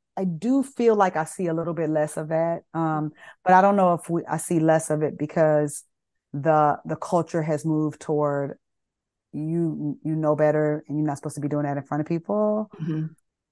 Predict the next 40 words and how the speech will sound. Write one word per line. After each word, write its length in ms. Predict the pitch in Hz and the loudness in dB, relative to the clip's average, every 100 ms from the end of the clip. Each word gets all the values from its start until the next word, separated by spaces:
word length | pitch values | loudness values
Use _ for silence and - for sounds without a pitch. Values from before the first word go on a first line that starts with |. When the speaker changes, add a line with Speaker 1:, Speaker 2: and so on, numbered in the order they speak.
| _ - | _ 2
Speaker 1:
Or 180 | 180 151 | 4 4
if 240 | 180 175 | 0 2
it 80 | 165 | 0
is 160 | 156 | 0
really 280 | 147 165 156 | -2 0 0
genuinely 680 | 143 151 151 147 143 143 143 | -2 0 0 0 -2 -2 -2
that 300 | 135 135 - | -2 -4 -2
we 140 | 151 | -2
realize, 520 | 139 139 135 139 - - | 0 0 0 -2 -4 -6
like, 140 | 135 | -4
yo, 300 | 147 143 131 131 | -2 0 2 0
that's 280 | 127 123 | -2 -2
really 180 | - - | -6 -6
foul. 440 | - - - - - _ _ - | -6 -8 -6 -10 -12 _ _ -10
Speaker 2:
Yeah. 280 | - - 196 - _ _ _ _ - | -8 -8 -12 -16 _ _ _ _ 0
Speaker 1:
So 180 | 196 | 4
I 120 | 143 - | 6 6
don't 140 | 302 | 6
know. 360 | 196 151 156 - | 4 2 -2 -4
I 80 | 208 | -2
don't 160 | 208 | 0
know. 260 | 202 160 147 | 0 0 0
But 300 | 143 160 147 _ _ - - | 2 2 0 _ _ -4 0
I 80 | |
do 180 | 170 190 | 4 4
think 240 | 190 160 160 | 4 0 0
that 160 | 156 | 0
it, 140 | 156 - | 0 -2
it 120 | 160 | -6
does 420 | 151 156 151 147 - | -2 2 2 0 -6
give 300 | 147 156 151 | -4 0 0
us 180 | 147 | 0
a 60 | 139 | -2
moment 360 | 151 147 143 - | -2 -2 -4 -6
to 60 | |
take 240 | - 135 - | 0 0 0
pause, 440 | 147 147 143 - | 2 2 2 -2
to 60 | 143 | -8
think 220 | 156 143 | -4 -2
about 440 | 143 139 139 139 | 0 0 0 -2